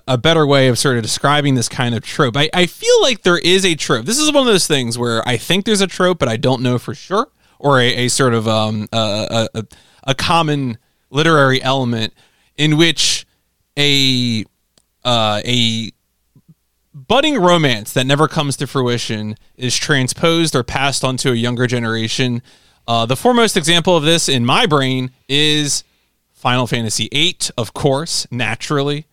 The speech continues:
Uh, but here, because of the time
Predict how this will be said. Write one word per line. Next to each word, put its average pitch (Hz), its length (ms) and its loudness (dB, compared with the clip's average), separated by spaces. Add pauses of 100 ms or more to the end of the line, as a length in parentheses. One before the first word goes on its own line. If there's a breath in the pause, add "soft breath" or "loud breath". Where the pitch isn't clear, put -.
(500)
Uh, 117 260 0
but 165 460 0 (100)
here, 262 680 2
because 156 440 0
of 143 80 0
the 127 80 -4
time 226 460 0